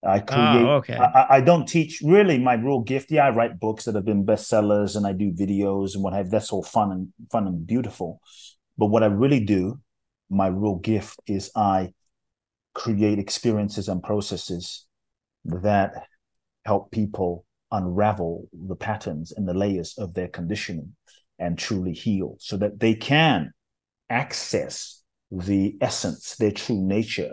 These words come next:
Speaker 1: the, the freedom, the truth of who they are that's often been covered up underneath layers and layers and layers of conditioning, to help people connect with that through a actual process experientially and live that fully and freely in the world.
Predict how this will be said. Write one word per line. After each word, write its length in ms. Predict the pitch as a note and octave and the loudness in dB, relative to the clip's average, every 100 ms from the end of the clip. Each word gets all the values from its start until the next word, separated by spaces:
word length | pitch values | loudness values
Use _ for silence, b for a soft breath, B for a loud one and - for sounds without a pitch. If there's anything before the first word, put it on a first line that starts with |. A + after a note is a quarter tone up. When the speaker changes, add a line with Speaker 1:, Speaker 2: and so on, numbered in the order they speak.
| - | -10
Speaker 1:
the, 340 | G#2+ G#2 G2+ F#2+ | -6 -2 -2 -2
the 140 | G#2+ | -6
freedom, 640 | F2+ - A#2 A#2 F#2+ C#2 - | -6 0 2 4 2 -2 -6
the 140 | G2 | -4
truth 520 | G#2 - - D#3 G#2+ - b _ - | -2 -2 2 2 0 -8 b _ -4
of 180 | G#2 | -4
who 240 | - C3+ A#2+ | 0 0 2
they 180 | G#2+ G2+ | 4 4
are 280 | B2 C#3 | 6 6
that's 220 | G#2+ G2+ - | 4 2 2
often 420 | C3 C3+ B2+ G#2+ | 2 2 2 2
been 380 | G#2+ A#2+ G#2+ G#2 B _ - | 4 2 2 -2 B _ -8
covered 440 | - D3+ A#2 G#2+ | 4 4 6 4
up 300 | A#2 C3 - - - | 4 4 2 -8 -6
underneath 540 | A2+ A2 A2+ A#2+ - | -4 0 0 0 0
layers 380 | G#2+ A#2+ A2+ G2+ | 2 4 2 0
and 120 | G#2+ | 0
layers 280 | A2 A2+ G2+ | 2 0 -2
and 100 | G#2 | -2
layers 220 | G#2+ G2 | 0 -2
of 160 | F#2+ - | -6 -8
conditioning, 640 | G2+ A#2 - G2 F#2 F#2 B B B _ | -2 0 0 -2 -4 -6 B B B _
to 80 | - | 0
help 180 | G#2+ G#2+ | 2 2
people 200 | A2 G#2+ | 0 -2
connect 440 | - F#2+ G#2+ C3+ | -2 2 2 2
with 160 | G#2 F2+ | -2 0
that 240 | G2 F#2+ | 2 0
through 300 | - - G#2+ G#2 | -4 0 0 0
a 140 | G2 | -4
actual 340 | G2+ G#2+ - F#2+ | 0 -2 -2 -6
process 760 | - - A2+ - F#2 F2 - - | -2 0 0 0 -2 -2 -8 -4
experientially 1120 | - - - G2 G#2 A2+ A#2+ - F2 E2+ E2+ - _ | 0 2 2 2 2 0 0 -2 -2 -2 -6 -12 _
and 280 | A2+ F#2+ G2+ | -4 2 6
live 360 | A#2 G#2 F#2+ G2 | 6 6 2 4
that 460 | A2 G#2 - - - _ _ _ - | 4 2 -4 -16 -18 _ _ _ -8
fully 400 | - C3 G2 G#2 | 2 2 2 -2
and 120 | - F2+ | -4 -8
freely 440 | - G#2 F#2 F#2 | -2 0 0 -2
in 100 | G2 | -4
the 80 | E2 | -4
world. 380 | D#2+ F2 D#2+ | 0 0 -2